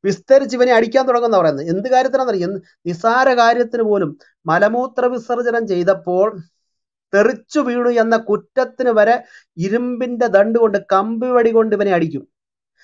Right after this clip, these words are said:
ഇവന്റെ ചെവിയുടെ മുകൾ ഭാഗത്ത്, തലയുടെ ചെവിയുടെ മുകൾ ഭാഗത്തുള്ള അടി, ഭീകരമായ അടി ഒന്നിനു പിറകെ ഒന്നായി അങ്ങോട്ട് ചെല്ലുമ്പോൾ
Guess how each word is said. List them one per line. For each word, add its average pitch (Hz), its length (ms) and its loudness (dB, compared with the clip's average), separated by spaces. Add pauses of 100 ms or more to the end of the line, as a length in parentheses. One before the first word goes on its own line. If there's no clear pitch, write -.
(180)
ഇവന്റെ 220 240 0
ചെവിയുടെ 226 500 0
മുകൾ 233 300 0
ഭാഗത്ത്, 226 480 2
തലയുടെ 226 340 4
ചെവിയുടെ 220 300 0
മുകൾ 214 240 0
ഭാഗത്തുള്ള 220 420 2
അടി, 208 420 0 (400)
ഭീകരമായ 233 680 2
അടി 202 200 4
ഒന്നിനു 226 320 -2
പിറകെ 226 180 2
ഒന്നായി 214 380 0
അങ്ങോട്ട് 202 300 0
ചെല്ലുമ്പോൾ 208 600 -2